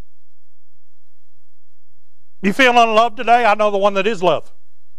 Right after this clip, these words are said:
In him does all fullness dwell. It don't matter what you're looking for, God's got the fullness of it.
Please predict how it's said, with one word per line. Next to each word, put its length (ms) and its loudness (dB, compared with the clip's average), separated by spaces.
In 140 4
him 240 2
does 160 0
all 160 6
fullness 380 -2
dwell. 320 2
It 140 4
don't 180 0
matter 220 -2
what 300 2
you're 80 -2
looking 240 0
for, 280 4
God's 320 4
got 240 2
the 80 -4
fullness 500 0
of 140 -2
it. 80 -8